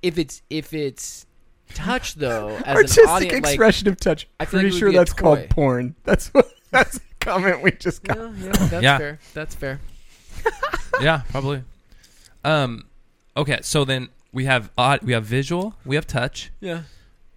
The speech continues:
Speaker 3: What is
Speaker 1: Cooking, obviously food.
Speaker 3: Cooking for
Speaker 1: culinary
Speaker 3: taste.
Speaker 1: for taste, right?
Speaker 2: Yeah.
Speaker 3: But what is for smell?
Speaker 1: Mm, like, probably, like,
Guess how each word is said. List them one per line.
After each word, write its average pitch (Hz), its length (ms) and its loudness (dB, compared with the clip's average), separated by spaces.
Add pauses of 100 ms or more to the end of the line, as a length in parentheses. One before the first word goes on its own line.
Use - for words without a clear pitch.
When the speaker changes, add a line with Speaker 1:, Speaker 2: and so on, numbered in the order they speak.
Speaker 3:
What 135 160 -2
is 143 420 -4
Speaker 1:
Cooking, 127 380 -6
obviously 113 340 -6
food. 101 240 -10
Speaker 3:
Cooking 156 280 -2
for 104 140 -4
Speaker 1:
culinary 101 260 -2
Speaker 3:
taste. 120 120 -8
Speaker 1:
for 101 80 -6
taste, - 320 -10
right? 101 280 -6
Speaker 2:
Yeah. 110 200 0
Speaker 3:
But 131 80 0
what 151 100 -2
is 165 140 -4
for 131 120 -6
smell? 131 420 -8 (1700)
Speaker 1:
Mm, 175 340 -12
like, 156 340 -6 (520)
probably, 151 220 -6
like, 135 180 -6